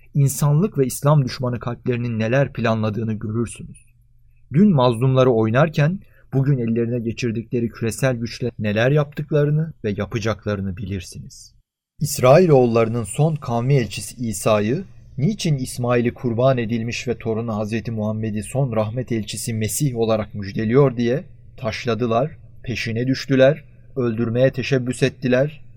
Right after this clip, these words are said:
öldürdüklerini sandılar. Zekeriya'yı ve İsa'nın önünde yol açan oğlu Yahya peygamberi Allah'tan korkmadan katlettiler. İşte yaklaşan saat geliyor.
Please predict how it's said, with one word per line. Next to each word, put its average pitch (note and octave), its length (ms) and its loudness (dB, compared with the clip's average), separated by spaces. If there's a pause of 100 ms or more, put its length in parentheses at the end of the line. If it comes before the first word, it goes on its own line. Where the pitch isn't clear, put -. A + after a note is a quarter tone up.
(180)
öldürdüklerini G2+ 800 -4
sandılar. - 500 -14 (760)
Zekeriya'yı A#2 880 0 (260)
ve B2+ 120 -4
İsa'nın B2 560 0
önünde A#2 300 -2
yol A#2 260 2
açan A#2 420 -4
oğlu A2+ 280 -2
Yahya A2 420 0
peygamberi C3+ 680 2 (360)
Allah'tan B2+ 640 2
korkmadan A2+ 760 0
katlettiler. - 760 -10 (540)
İşte F3+ 300 4
yaklaşan D#3 560 6
saat C3+ 460 4
geliyor. C3 500 6